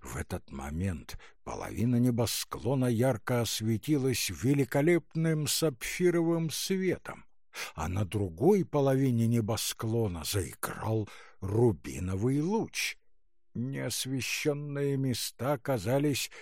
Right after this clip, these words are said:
серебристо-серыми с фиолетовым оттенком. "Что за красавица эта Бета!" — с восхищением воскликнул Тюменев. "Да, изумительно красивое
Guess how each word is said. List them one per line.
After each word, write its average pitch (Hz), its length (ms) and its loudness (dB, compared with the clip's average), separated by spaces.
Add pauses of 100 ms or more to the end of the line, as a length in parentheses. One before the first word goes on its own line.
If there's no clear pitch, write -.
(160)
серебристо-серыми 107 2000 0
с - 100 -4
фиолетовым 165 960 2
оттенком. - 1000 -2 (580)
"Что - 680 -6
за 165 200 0
красавица 160 1400 0
эта 175 420 2
Бета!" — 139 960 0 (240)
с - 180 0
восхищением 147 1160 0
воскликнул 151 800 -2
Тюменев. 170 760 0 (520)
"Да, 170 580 0 (680)
изумительно 196 1080 2
красивое 143 960 2